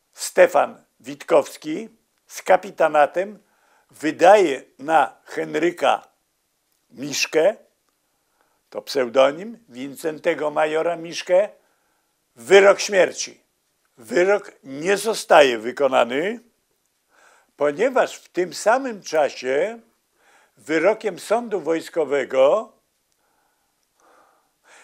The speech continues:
Witkowski jako szef muszkieterów zostanie skazany na karę śmierci.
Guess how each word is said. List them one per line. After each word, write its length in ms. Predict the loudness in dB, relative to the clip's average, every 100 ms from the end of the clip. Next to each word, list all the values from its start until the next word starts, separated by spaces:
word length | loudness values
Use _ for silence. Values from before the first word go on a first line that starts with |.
| _
Witkowski 680 | -18 -16 2 4 4 0 -2
jako 320 | -2 -2 -4
szef 320 | -4 -4 -6
muszkieterów 840 | -8 -12 -8 -8 2 2 2 0 -8 _ -20 -20 -16
zostanie 840 | -4 -2 0 4 6 6 2 -4
skazany 880 | -8 0 0 4 4 4 2 -4 -6 _ _ _ -6
na 280 | 2 2 2 -2
karę 300 | 4 4 4
śmierci. 600 | -2 2 2 2 -10 -12